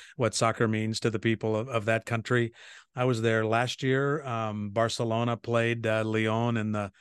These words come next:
championship. I think it was the summer of twenty-two. And I was out in a square in Barcelona, and it was absolutely packed with people watching the women's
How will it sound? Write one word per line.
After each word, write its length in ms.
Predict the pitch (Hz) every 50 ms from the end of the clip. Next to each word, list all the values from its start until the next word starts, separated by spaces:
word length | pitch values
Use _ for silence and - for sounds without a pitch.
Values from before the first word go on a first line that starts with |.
| - - - -
championship. 560 | - 131 120 117 - 123 117 110 123 120 110
I 80 | 117 117
think 140 | 117 113 117
it 40 |
was 120 | 113 101 98
the 80 | 110 98
summer 260 | - 123 117 117 120
of 140 | 113 101 -
twenty-two. 680 | - 123 120 113 113 107 - - 127 127 135 135 127 - - - - - - - 123
And 100 | 120 117
I 60 | 120
was 160 | 120 110 -
out 180 | 123 117 120 120
in 160 | 120 117 113
a 60 | 110
square 520 | - - - - 135 135 139 139 135 127
in 120 | 120 110 104
Barcelona, 600 | 117 120 117 - - 120 120 120 131 135 127 117
and 160 | 117 117 117
it 60 | 117
was 160 | 113 117 117 - -
absolutely 480 | 135 139 123 - - 139 127 123 123
packed 340 | - - 127 135 135 131 -
with 160 | 131 107 -
people 400 | - 127 123 - - 127 123 - - - - - - -
watching 360 | 135 135 131 - - 135 127
the 80 | 120 120
women's 640 | 113 127 135 143 135 123 113 113 110 - - -